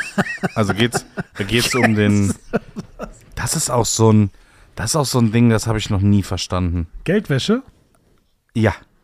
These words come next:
Speaker 2: Warum?
Speaker 1: Also, nee, so, so Falschgeld. So.
Speaker 2: Ja, das ist ein, das ist schon ein Unterschied.
Speaker 1: Hä? Nee, das ist doch genau dasselbe.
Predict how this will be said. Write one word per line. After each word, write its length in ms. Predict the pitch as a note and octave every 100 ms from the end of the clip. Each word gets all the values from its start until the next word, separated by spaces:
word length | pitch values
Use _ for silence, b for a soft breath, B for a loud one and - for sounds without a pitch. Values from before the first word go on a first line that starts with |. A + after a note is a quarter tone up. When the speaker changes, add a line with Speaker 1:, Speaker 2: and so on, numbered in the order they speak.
| _ -
Speaker 2:
Warum? 160 | G#2+
Speaker 1:
Also, 360 | A#2+ A2 A2 G2 b b b b
nee, 180 | A2+ B2
so, 200 | A#2 A2
so 120 | G#2
Falschgeld. 880 | - B2+ F#3 A3 - F#2+ F2+ F2+ - b b b b
So. 600 | - - G2+ G2+ F#2 F2 _ _
Speaker 2:
Ja, 80 | E2
das 160 | F2 F#2+
ist 80 | A#2+
ein, 200 | A2 F2+ - - - -
das 160 | - -
ist 80 | -
schon 140 | A2+
ein 40 | D3
Unterschied. 600 | D3+ A#2+ - - - - _ b b b b b b b b -
Speaker 1:
Hä? 300 | D#2+ E2 G2+ -
Nee, 200 | E2+ E2
das 160 | D#2+
ist 60 | E2+
doch 60 | D#2+
genau 180 | E2+ E2+
dasselbe. 420 | D#2 F#2 G#2